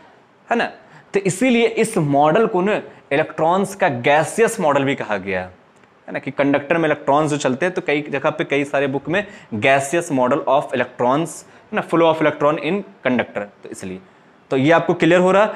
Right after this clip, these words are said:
कि जिस तरह से यहाँ पे अभी देखो नील कैसे मूव करना शुरू कर दिया, इसके जो मॉलिक्यूल्स थे, कैसे पानी में मूव कर रहे हैं,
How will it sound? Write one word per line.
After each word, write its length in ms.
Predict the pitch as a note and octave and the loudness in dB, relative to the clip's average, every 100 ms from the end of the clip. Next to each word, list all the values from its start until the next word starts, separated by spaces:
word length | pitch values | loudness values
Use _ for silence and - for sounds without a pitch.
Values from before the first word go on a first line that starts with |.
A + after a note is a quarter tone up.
| - - - | -10 -8 -2
कि 140 | A3+ B2+ | -2 0
जिस 280 | D3 - | -2 0
तरह 180 | F#3 F3 | 2 2
से 140 | F3+ F3+ | 4 2
यहाँ 300 | D3+ D3+ E3+ | 2 2 0
पे 100 | F#3+ | 0
अभी 160 | F#3 F#3 | 0 0
देखो 220 | F3 F3+ | 0 0
नील 280 | D#3 D3+ F#3 | 0 0 0
कैसे 340 | F3+ D#3+ G#3+ G3 | 2 0 2 2
मूव 180 | D#3+ | 2
करना 280 | E3 E3 D#3+ | 2 2 2
शुरू 200 | D#3 D#3 | 2 0
कर 140 | D#3 D3 | 0 0
दिया, 260 | D#3 A3+ A3+ - - - _ _ - | 0 0 -2 -14 -20 -20 _ _ -8
इसके 480 | - C3+ - G3+ - - B2+ | -4 -4 2 2 2 -4 0
जो 140 | C#3+ | 2
मॉलिक्यूल्स 600 | D#3+ D#3 D#3 F#3 A3 G#3+ | 4 4 4 2 2 0
थे, 60 | F#3+ | -2
कैसे 300 | - E3 G3 | 0 0 0
पानी 300 | F#3 D#3 D#3+ | 2 2 2
में 100 | D#3 | -2
मूव 140 | D3+ D3+ | -4 -4
कर 220 | - D3 | 0 0
रहे 100 | |
हैं, 100 | F3 | 0